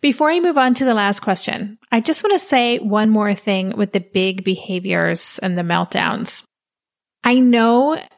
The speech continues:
that parents and caregivers are often looking for the quick fixes, right?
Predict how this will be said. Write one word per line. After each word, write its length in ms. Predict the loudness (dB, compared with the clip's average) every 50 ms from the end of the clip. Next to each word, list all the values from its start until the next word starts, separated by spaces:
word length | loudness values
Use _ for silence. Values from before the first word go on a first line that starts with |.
| -4 -2
that 320 | 0 2 2 2 0 -2
parents 680 | -4 -6 -4 -2 0 0 0 0 0 -2 -4 -4 -4 -6 -4 -2
and 140 | 0 0
caregivers 760 | 0 0 0 0 0 0 -2 -2 -2 -2 -2 -2 -2 -4 -4 -4 -2
are 160 | 0 0 2
often 440 | 2 2 0 0 0 0 2 2 2
looking 380 | 0 0 -2 -2 -4 -4 -6
for 460 | -6 -2 0 0 2 2 2 0 0 -2
the 120 | -2 -4
quick 260 | -2 -2 -2 -2 -2
fixes, 680 | -4 -6 -6 -6 -6 -6 -4 -4 -4 -2 -4 -4 -2
right? 300 | 0 0 2 2 0 0